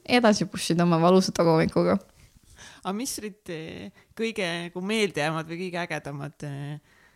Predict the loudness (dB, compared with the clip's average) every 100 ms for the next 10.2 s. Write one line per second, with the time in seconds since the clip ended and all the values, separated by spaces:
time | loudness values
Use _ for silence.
0 | _ -12 -6 -4 -4 -6 -10 -6 -6 -4
1 | -4 -4 -4 -6 -2 -2 -2 -4 -4 -4
2 | -6 -6 -8 -8 -8 -16 -14 -10 -6 -4
3 | 0 2 2 0 -8 -6 -6 -2 -2 -2
4 | -4 -4 -4 -8 -8 -6 -6 -6 -6 -6
5 | -8 -10 -20 -20 _ _ -20 -20 -20 -20
6 | 0 6 8 8 8 6 4 2 2 4
7 | 6 6 4 4 2 2 2 2 0 -4
8 | -8 2 4 4 0 0 0 0 -2 -2
9 | -2 0 0 2 2 0 -4 -2 0 -2
10 | -2